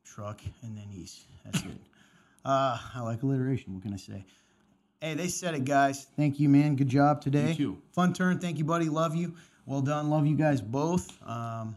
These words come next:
Speaker 1: love you guys that are watching, that join us every week.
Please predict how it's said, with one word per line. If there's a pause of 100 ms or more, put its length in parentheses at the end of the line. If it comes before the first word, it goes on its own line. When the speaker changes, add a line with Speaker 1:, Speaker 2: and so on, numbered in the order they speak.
(160)
Speaker 1:
love
you
guys
that
are
watching,
that
join
us
every
week.